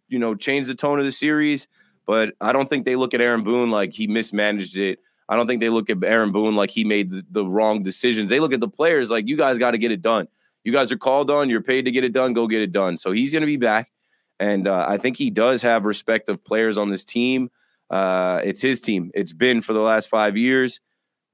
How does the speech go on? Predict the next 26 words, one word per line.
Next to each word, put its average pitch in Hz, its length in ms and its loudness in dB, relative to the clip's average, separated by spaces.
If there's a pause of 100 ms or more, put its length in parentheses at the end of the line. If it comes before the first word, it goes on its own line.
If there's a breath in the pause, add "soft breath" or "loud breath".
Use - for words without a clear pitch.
(240)
It's 101 160 -6
a 110 60 -2
matter 123 340 2
of 101 120 -4
getting 117 260 0
guys 113 260 2
on 110 80 -2
this 101 160 -2
team 110 240 -2
that 98 160 2
can 95 140 -2
make 98 180 0
an 95 80 0
impact. 95 500 0 (440)
Uh, 92 180 -4
they 104 180 -4
gotta 117 240 2
look 120 240 2
for - 140 -4
these 104 220 -2
guys. 104 280 2
Like, 92 140 -6
like, 90 160 -2
I 98 80 2
li-, 127 220 2
like, 101 180 0